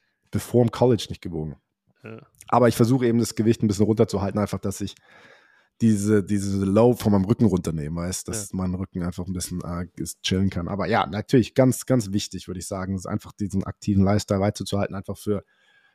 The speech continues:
Speaker 1: erstmal, ich, ich trainiere ganz ehrlich auch für mein Mental, Psyche, weißt du, dass ich einfach oftmals, wenn ich gestresst bin, wenn einfach zu viel los ist, dann, man kriegst ein gutes Training rein und dann, dann,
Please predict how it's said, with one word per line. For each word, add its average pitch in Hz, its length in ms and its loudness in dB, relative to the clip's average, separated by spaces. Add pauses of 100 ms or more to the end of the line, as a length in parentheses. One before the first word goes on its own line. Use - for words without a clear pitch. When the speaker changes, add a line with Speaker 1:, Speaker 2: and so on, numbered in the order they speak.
(180)
Speaker 1:
erstmal, 135 540 4
ich, 117 100 -4 (100)
ich 147 160 2
trainiere 160 320 6
ganz 131 180 4
ehrlich 135 200 4
auch 127 120 4
für 117 140 -2
mein 107 340 2
Mental, 110 500 0 (760)
Psyche, 120 400 4
weißt 98 240 0
du, 104 40 2
dass 104 120 -2
ich 92 120 -2
einfach 101 320 -4 (640)
oftmals, 123 540 4
wenn 113 80 6
ich - 80 -2
gestresst - 580 0
bin, 117 400 4
wenn 101 80 0
einfach 98 200 -2
zu - 180 -4
viel 107 160 -2
los 107 280 0
ist, 104 200 -6
dann, 98 80 -4
man 98 300 -4
kriegst - 320 -6
ein 104 80 -2
gutes 107 300 -6
Training 107 340 0
rein 101 180 0
und 95 100 -2
dann, 90 220 -4
dann, 87 300 -6